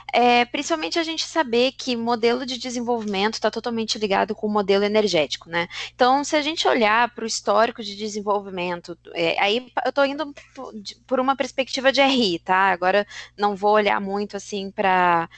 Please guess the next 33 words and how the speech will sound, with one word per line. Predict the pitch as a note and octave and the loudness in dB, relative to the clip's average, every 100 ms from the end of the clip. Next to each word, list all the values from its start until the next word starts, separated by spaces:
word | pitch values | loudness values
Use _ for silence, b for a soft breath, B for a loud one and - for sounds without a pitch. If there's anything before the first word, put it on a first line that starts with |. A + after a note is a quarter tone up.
| B B | B B
contextos | G#3+ G#3 A3 G#3 | -2 2 0 0
internos, | G#3 G3+ G3+ F#3+ G#3 A3 A3 G3 | -4 -2 2 4 4 0 -6 -6
vou | G3+ | -8
passar | - G#3 G#3 | -6 -6 -4
mais | G3+ G3+ | -4 -4
pro | - G#3 | -6 -8
contexto | G#3+ G3+ - | -6 -6 -8
internacional. | G#3 G#3 G3+ - A3 E3+ C#3+ _ B B B - | -6 -4 -4 -4 -2 -2 -4 _ B B B -2
Mas | G#3 G3+ G#3 | 2 4 2
se | - | 0
a | |
gente | A#3 C4 D#4 | -2 -2 -2
olhar | C#4 A3+ A3+ B3 | 0 2 4 2
pra | A#3+ G#3+ | 2 -2
trajetória | G#3+ G#3+ A3 G#3+ A3 C4 | 0 -2 0 2 2 0
de | A#3+ | -4
desenvolvimento | A#3+ A3 G#3+ A3 G#3 G#3 F3 D#3+ F#3 | -6 -6 -2 -2 -2 -4 -4 -4 -8
dos | F#3+ | -12
países | - G#3 F#3 E3+ - | -4 0 0 -2 -10
que | - | -16
são | - G#3 | -6 -4
considerados | B3 C4 - A3+ G3 F3+ F3+ - _ | -2 -6 -2 2 2 2 -4 -14 _
hoje | G#3 G#3+ G3+ F3 F3+ - | 4 6 4 0 -6 0
grandes | G3 A3 G#3+ | 2 2 0
potências, | G3 - F#3 G#3 A3+ - F3 - B B B B - | -8 -2 0 0 -2 -6 -10 -12 B B B B 2
é, | F#3 F3+ | 2 2
principalmente | G3 G#3 G3+ G3 | -2 -6 -6 -4
grandes | F#3+ G3+ G3 | -4 -4 -4
potências | G3 G3 F#3 F3+ | -6 -6 -10 -10
tradicionais, | - F3+ - E3+ G#3+ A#3 F#3+ F3+ | -6 -6 -4 0 2 2 0 -2
então | F3 F3+ | -6 -6
potências | F#3+ F#3 F3 F#3 | -4 -4 -4 -4
da | F3 E3+ | 0 0